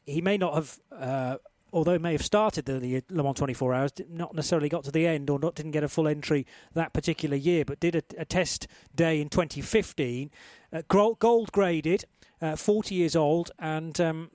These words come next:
vastly experienced in G T three hundred, um, i-, in Japan. So, um,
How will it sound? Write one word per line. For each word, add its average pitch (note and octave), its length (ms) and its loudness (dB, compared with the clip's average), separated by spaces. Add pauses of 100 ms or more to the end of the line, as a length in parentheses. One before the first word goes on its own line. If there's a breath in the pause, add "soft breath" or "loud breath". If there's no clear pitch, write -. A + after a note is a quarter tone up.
(100)
vastly F3+ 380 -2
experienced D#3+ 720 0 (340 soft breath)
in E3+ 220 -2
G E3 220 0
T E3 160 -2
three E3 220 2
hundred, D3+ 440 0 (140)
um, D3+ 340 -6
i-, D#3 40 -4
in D#3+ 300 -4
Japan. C#3+ 600 -2 (100)
So, C#3+ 360 2
um, C#3+ 260 -2